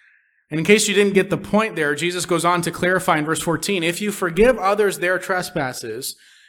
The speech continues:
your heavenly Father will also forgive you. But if you do not forgive others their trespasses, neither will your Father forgive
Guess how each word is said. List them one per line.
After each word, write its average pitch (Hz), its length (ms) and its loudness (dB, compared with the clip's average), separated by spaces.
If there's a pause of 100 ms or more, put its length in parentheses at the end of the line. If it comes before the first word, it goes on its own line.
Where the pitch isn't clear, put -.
(120)
your 165 200 4
heavenly 196 400 2
Father 170 520 0
will 147 160 -4
also 135 260 -4
forgive 120 360 -8
you. 131 400 -6 (460)
But 143 120 -2
if 151 160 -4
you 175 80 -2
do 165 140 0
not 160 300 0
forgive 175 300 0
others 131 300 -2
their 123 120 -6
trespasses, 117 680 -8
neither 143 380 -4
will 151 260 -4
your 135 220 -6
Father 147 440 -2
forgive 110 560 -8